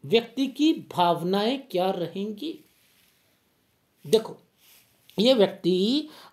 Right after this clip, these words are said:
अपने काम निकलवाने के लिए एक्शन, अपने एक्शंस को लाने के लिए ये बहुत कुछ कर सकता है। यानी गुस्सा अगर,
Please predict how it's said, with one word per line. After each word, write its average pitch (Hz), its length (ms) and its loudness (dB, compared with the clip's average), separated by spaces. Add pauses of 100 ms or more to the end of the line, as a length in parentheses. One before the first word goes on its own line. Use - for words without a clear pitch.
(120)
अपने 262 420 2
काम 262 560 2
निकलवाने 202 720 4
के 208 240 4
लिए 165 500 4 (260)
एक्शन, 202 520 0 (100)
अपने 208 480 0
एक्शंस 294 520 0
को 294 180 2
लाने 196 380 4
के 226 200 2
लिए 185 360 0 (400)
ये 185 160 2
बहुत 220 540 2
कुछ - 260 -4
कर 214 160 0
सकता 196 500 0
है। 247 460 -2 (720)
यानी 170 420 0 (200)
गुस्सा 180 480 0
अगर, 202 500 2